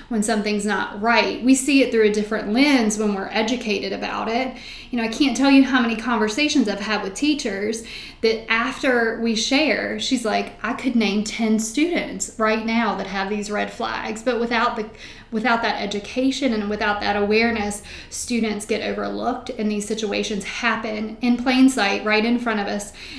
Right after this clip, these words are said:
and nobody reports it. And so her story really has sparked that piece of our mission to make sure people have the awareness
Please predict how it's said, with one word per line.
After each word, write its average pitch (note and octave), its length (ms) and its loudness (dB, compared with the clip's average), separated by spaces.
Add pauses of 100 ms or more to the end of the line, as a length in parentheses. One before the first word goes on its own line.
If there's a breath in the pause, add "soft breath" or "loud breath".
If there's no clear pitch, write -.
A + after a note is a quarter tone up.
and A3+ 120 0
nobody G#3 260 2
reports G3+ 540 -4
it. G3+ 100 -6
And G#3+ 180 -2
so G3+ 380 0 (720)
her C4 160 6
story A3 320 2
really G3+ 320 2
has G#3 180 -2
sparked G3 540 0 (320 loud breath)
that G3 300 4
piece G#3 340 -2
of F#3+ 80 -4
our F#3+ 140 -4
mission F#3+ 480 -4
to A3+ 120 -6
make G#3 220 -4
sure F#3+ 140 -4
people F#3+ 360 -6
have G3 460 -6 (300 loud breath)
the A3 100 2
awareness G3 840 -2